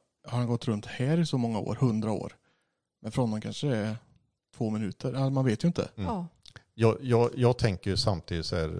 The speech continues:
Speaker 2: logiskt mänskligt.
Speaker 1: Mm.
Speaker 2: Alltså, vi har ju en tidräkning och sådär.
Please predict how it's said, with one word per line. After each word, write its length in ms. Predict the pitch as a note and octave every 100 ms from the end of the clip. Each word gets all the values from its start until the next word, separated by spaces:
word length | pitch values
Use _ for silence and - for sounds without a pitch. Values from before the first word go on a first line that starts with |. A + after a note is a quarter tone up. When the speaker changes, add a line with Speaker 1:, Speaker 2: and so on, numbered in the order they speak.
| G2
Speaker 2:
logiskt 560 | F#2+ F2 D#2+ F2 -
mänskligt. 760 | F#2+ F2 D#2+ - - F#2+ - -
Speaker 1:
Mm. 240 | A2+ G#2+ - _
Speaker 2:
Alltså, 320 | - - F#2+
vi 200 | F2+ G2
har 240 | F2+ F2 F2
ju 440 | F#2 F#2 F#2+ F#2
en 120 | F2+
tidräkning 960 | F2 G#2 F2+ F2 E2+ E2+ - - F2+ F2+
och 300 | F2 E2+ F#2+
sådär. 340 | - F#2 E2